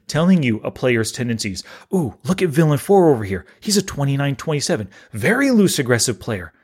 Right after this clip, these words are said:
He raises first in thirty-one percent of the time across all the positions. This guy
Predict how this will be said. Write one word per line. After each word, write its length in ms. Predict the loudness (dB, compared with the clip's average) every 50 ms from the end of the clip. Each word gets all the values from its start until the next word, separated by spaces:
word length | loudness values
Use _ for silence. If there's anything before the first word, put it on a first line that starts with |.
| _ _
He 100 | -8 -4
raises 340 | -2 0 2 2 2 0 0
first 240 | -2 -2 -2 0 2
in 140 | 0 0 0
thirty-one 680 | -2 -4 -2 -2 0 2 2 2 4 2 2 2 2
percent 300 | 0 -2 0 2 2 4
of 40 | 4
the 80 | 2
time 240 | 2 0 -2 -2 -2
across 300 | -2 -2 -2 -2 0 0
all 100 | -2 -2
the 80 | -2 -2
positions. 460 | -4 -2 -2 -2 -2 -2 -4 -6 -8 -14 -20 -20 _ _
This 200 | 4 4 4 2
guy 280 | 0 2 2 0 0